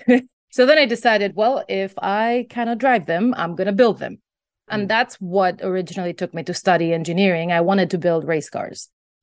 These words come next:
Speaker 1: From there, I started working in the automotive industry in Spain, then moved to Detroit, then,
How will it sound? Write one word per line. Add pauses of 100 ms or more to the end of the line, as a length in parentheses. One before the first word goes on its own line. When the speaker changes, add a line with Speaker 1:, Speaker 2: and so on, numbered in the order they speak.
Speaker 1:
From
there, (960)
I
started
working
in
the
automotive
industry (340)
in
Spain,
then
moved
to
Detroit, (960)
then,